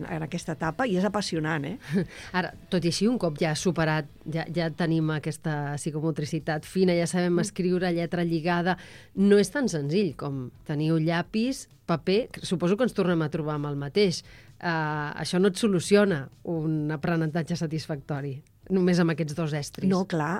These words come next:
Speaker 1: és dir... El, és, el que passa que la lectoescriptura és bàsica, dominar-la, perquè és la base per poder seguir aprenent tot lo altre.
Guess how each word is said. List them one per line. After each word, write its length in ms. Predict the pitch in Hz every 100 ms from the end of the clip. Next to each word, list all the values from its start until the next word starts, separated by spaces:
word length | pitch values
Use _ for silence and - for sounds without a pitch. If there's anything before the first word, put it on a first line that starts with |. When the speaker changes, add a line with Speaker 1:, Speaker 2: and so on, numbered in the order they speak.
| -
Speaker 1:
és 160 | 175
dir... 140 | 196 - - - - - _ 185
El, 80 | -
és, 220 | 196 196 -
el 80 | 196
que 80 | 190
passa 200 | 208 302
que 80 | 294
la 80 | 233
lectoescriptura 880 | 196 - 208 - 185 - 262 269 302
és 180 | 190 175
bàsica, 680 | 165 247 302 190 - 196 311
dominar-la, 800 | 233 190 175 180 247 254 180 202 339 - - -
perquè 240 | 208 202 233
és 80 | 240
la 80 |
base 240 | 240 247 269
per 160 | 269
poder 380 | - 208 220 233
seguir 320 | 233 185 196 240
aprenent 560 | - 202 202 254 269 403 - - - - - -
tot 160 | 180
lo 140 | 247 170
altre. 460 | 220 - 156 151